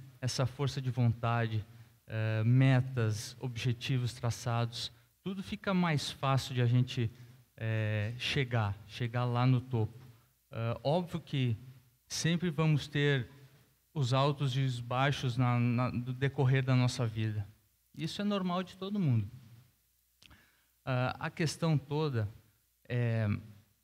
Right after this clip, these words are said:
com toda essa força de vontade, a gente vai mudar, vai chegar lá. Ah, o que eu quero dizer, ahn, que nesses dezesseis anos de carreira, é,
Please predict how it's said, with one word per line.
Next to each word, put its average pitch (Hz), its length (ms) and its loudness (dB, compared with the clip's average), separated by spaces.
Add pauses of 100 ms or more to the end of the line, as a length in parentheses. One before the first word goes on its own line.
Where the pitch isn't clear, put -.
(1040)
com 160 160 2
toda 180 320 0
essa 156 220 2
força 151 500 -2
de 131 80 -4
vontade, 123 680 -2 (380)
a 123 100 -2
gente 120 460 2 (1500)
vai 170 140 2
mudar, 110 380 4 (520)
vai 139 160 0
chegar 123 320 -2
lá. 98 160 -6 (500)
Ah, 131 300 4
o - 60 -2
que 147 80 -4
eu 143 60 0
quero 143 280 -2
dizer, 123 440 2 (200)
ahn, 113 440 0 (1160)
que 135 240 2
nesses 151 480 4
dezesseis 143 500 4
anos 147 220 6
de 127 100 -2
carreira, 123 580 2 (920)
é, 113 640 0